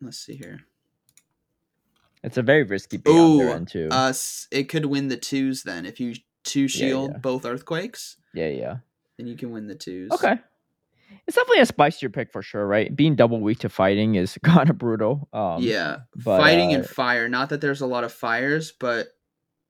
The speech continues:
Speaker 2: Yeah, besides Talonflame.
Speaker 1: Yeah,
Speaker 2: Talonflame
Speaker 1: Talon-, yeah,
Speaker 2: is,
Speaker 1: Talonflame
Speaker 2: yeah.
Speaker 1: and Alolan Marowak are the two I would just right off the bat.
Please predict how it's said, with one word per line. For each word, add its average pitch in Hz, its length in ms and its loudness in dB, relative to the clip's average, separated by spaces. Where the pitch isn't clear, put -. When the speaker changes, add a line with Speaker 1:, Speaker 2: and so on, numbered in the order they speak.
Speaker 2:
Yeah, 123 340 8
besides 151 360 2
Talonflame. 101 640 -8
Speaker 1:
Yeah, 110 220 -6
Speaker 2:
Talonflame 120 120 -4
Speaker 1:
Talon-, 120 300 -2
yeah, 95 140 -6
Speaker 2:
is, - 80 -12
Speaker 1:
Talonflame 185 480 -2
Speaker 2:
yeah. 165 60 0
Speaker 1:
and 131 260 -4
Alolan 131 340 0
Marowak 113 420 -6
are 110 80 -6
the 110 100 -6
two 110 300 -6
I 101 120 -8
would 98 300 -12
just - 320 -16
right 107 180 -8
off 107 200 -8
the 104 60 -16
bat. 107 400 -8